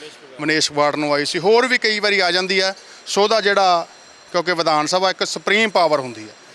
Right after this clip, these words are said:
ਸੋ ਇਹਦੇ ਵਿੱਚ ਜਿਹੜੀਆਂ ਮੁਸ਼ਕਲਾਂ, ਕਿਉਂਕਿ ਪੰਜਾਬ ਦੇ ਵਿੱਚ ਬੜੇ ਵੱਡੇ ਪਹਿਲਾਂ ਸੈਂਟਰ ਚੱਲਦੇ ਸੀ, ਐਨ ਆਈ ਐਸ ਪਟਿਆਲਾ ਦੇ ਵਿੱਚ ਬਹੁਤ ਸਾਰੇ ਇੰਟਰਨੈਸ਼ਨਲ ਲੈਵਲ ਦੇ ਇੰਡੀਆ ਦੇ ਜਿਹੜੇ ਕੈਂਪ ਲਾਏ ਜਾਂਦੇ ਸੀ, ਉਹ ਪਿਛਲੀਆਂ ਸਰਕਾਰਾਂ ਨੇ ਉਹ ਜਿਹੜੇ ਸੋਨੀਪਤ,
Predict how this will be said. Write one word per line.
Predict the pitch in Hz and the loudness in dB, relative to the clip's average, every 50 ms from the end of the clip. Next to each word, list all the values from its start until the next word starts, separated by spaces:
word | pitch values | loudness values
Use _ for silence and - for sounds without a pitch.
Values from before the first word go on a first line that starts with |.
| - - - - - | -20 -20 -20 -14 -8
ਸੋ | - 170 170 | -4 -2 -2
ਇਹਦੇ | 170 165 175 | 0 0 0
ਵਿੱਚ | 165 156 143 - 156 143 143 135 127 - - - - - | -2 -2 -4 -4 -4 -4 -4 -6 -8 -12 -20 -20 -12 -6
ਜਿਹੜੀਆਂ | 143 156 147 | -4 -2 -2
ਮੁਸ਼ਕਲਾਂ, | 147 143 139 - - 165 160 160 156 151 | -2 -4 -6 -4 -4 -2 0 0 -2 -2
ਕਿਉਂਕਿ | 180 185 180 185 196 | -2 -4 -2 -2 -4
ਪੰਜਾਬ | 190 - 180 170 170 175 180 190 202 | -4 -2 -2 0 0 2 2 0 0
ਦੇ | 196 208 202 | 0 0 0
ਵਿੱਚ | 190 180 180 - 185 175 165 165 160 - - - - - - - - - - - - - - - - - - - - 127 | 0 0 -2 -2 0 0 0 -2 -4 -8 -16 -20 -20 -20 -20 -20 -20 -20 -20 -20 -20 -20 -20 -20 -20 -20 -20 -20 -8 -2
ਬੜੇ | 151 170 185 202 | 0 0 2 2
ਵੱਡੇ | 208 196 190 175 196 202 | 2 0 0 0 0 0
ਪਹਿਲਾਂ | 190 202 202 208 208 196 196 190 190 - - - - - | 0 0 0 0 2 2 0 0 -2 -4 -8 -16 -18 -10
ਸੈਂਟਰ | - - 175 170 156 - - 175 | -6 -2 -2 -2 -2 -2 -4 -4
ਚੱਲਦੇ | - 180 170 165 160 175 | -2 0 -2 0 0 -2
ਸੀ, | 160 185 190 185 | -2 0 0 0
ਐਨ | 175 175 190 196 | 0 0 2 2
ਆਈ | 208 208 | 2 0
ਐਸ | 202 185 - | 0 -2 -4
ਪਟਿਆਲਾ | 170 180 175 180 175 175 180 180 180 | -6 -4 -2 0 2 2 2 2 0
ਦੇ | 170 175 | 0 -2
ਵਿੱਚ | 160 151 - 170 | -2 -2 -4 -4
ਬਹੁਤ | 147 147 202 220 226 233 208 | -2 0 2 2 2 2 0
ਸਾਰੇ | - 196 180 175 170 160 156 147 - - - - - - - - - - - - - - - - - - - - 180 | 0 0 0 0 0 -2 -4 -6 -12 -20 -20 -20 -20 -20 -20 -20 -20 -20 -20 -20 -20 -20 -20 -20 -20 -18 -8 -4 -2
ਇੰਟਰਨੈਸ਼ਨਲ | 185 190 170 214 208 202 196 180 160 - 190 196 190 185 | -2 -2 0 -2 0 0 0 0 0 -2 -2 0 0 0
ਲੈਵਲ | 180 175 175 175 175 | 0 0 0 0 0
ਦੇ | 196 196 185 | 0 0 0
ਇੰਡੀਆ | 180 175 185 196 202 | 0 0 0 0 0
ਦੇ | 185 196 180 | 0 0 0
ਜਿਹੜੇ | 165 175 175 175 | 0 0 -2 0
ਕੈਂਪ | - 170 151 - 160 | -2 -2 -4 -2 -2
ਲਾਏ | 151 139 131 | -2 -2 -2
ਜਾਂਦੇ | 127 123 120 120 120 | -4 -6 -8 -10 -10
ਸੀ, | 113 - 117 - - - - - - - 202 | -12 -12 -14 -18 -20 -20 -20 -20 -8 -4 -2
ਉਹ | 208 190 | -2 -2
ਪਿਛਲੀਆਂ | 202 185 160 170 190 185 | -2 -2 -2 0 -2 -2
ਸਰਕਾਰਾਂ | - - 170 151 165 156 160 170 170 | -2 -2 -2 0 2 2 2 2 0
ਨੇ | 165 165 160 156 151 - - - - - - - - - | 0 0 -2 -2 -4 -8 -16 -20 -20 -20 -20 -18 -10 -6
ਉਹ | 180 180 | -4 -2
ਜਿਹੜੇ | 175 175 170 165 | -2 0 -2 -2
ਸੋਨੀਪਤ, | - 160 160 156 165 165 160 - 165 160 - - | -2 -2 -2 -2 -2 -2 -2 0 -2 -2 -2 -2